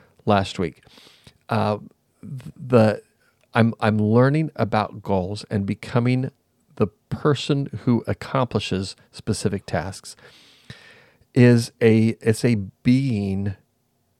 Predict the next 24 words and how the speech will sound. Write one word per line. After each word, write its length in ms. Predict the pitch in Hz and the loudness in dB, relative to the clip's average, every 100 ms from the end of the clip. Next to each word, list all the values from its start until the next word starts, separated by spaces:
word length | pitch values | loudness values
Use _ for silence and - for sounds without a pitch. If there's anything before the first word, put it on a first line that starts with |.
| _ _ _ _ _ _ - | _ _ _ _ _ _ -10
transition. 760 | - 101 92 85 - 92 104 - _ _ | -4 -4 -4 -6 -6 -10 -10 -16 _ _
It's 200 | 107 107 | -6 -4
not 200 | 104 107 | -4 0
a 80 | 117 | 0
doing 720 | 107 101 120 127 113 92 80 - _ _ _ | -2 -2 0 2 0 -4 -8 -16 _ _ _
transition. 640 | - 101 95 95 82 - - _ _ _ _ _ | -4 -2 -2 -6 -8 -12 -16 _ _ _ _ _
One 180 | 98 120 | 2 2
of 80 | 127 | 2
the 60 | |
things 200 | 104 107 | 0 0
I've, 220 | 101 98 95 | 0 -2 -4
I've 180 | 101 92 | -4 -2
believed 320 | 104 101 98 _ _ - | -2 -4 -4 _ _ -10
for 140 | - | -4
a 40 | 95 | -4
long 160 | 92 | -4
time 260 | - 80 101 _ _ _ _ _ _ _ _ - - | -6 -10 -10 _ _ _ _ _ _ _ _ -12 -4
is 240 | 101 92 | -4 -4
that, 280 | - 92 - | -4 -6 -4
uh, 260 | 98 95 98 123 | -6 -6 -8 -10
especially 480 | 113 - 123 - | -10 -2 0 0
from 160 | 104 107 | -2 -2
a 40 | |
spiritual 540 | 101 - 110 - 90 | -4 0 -2 -2 -8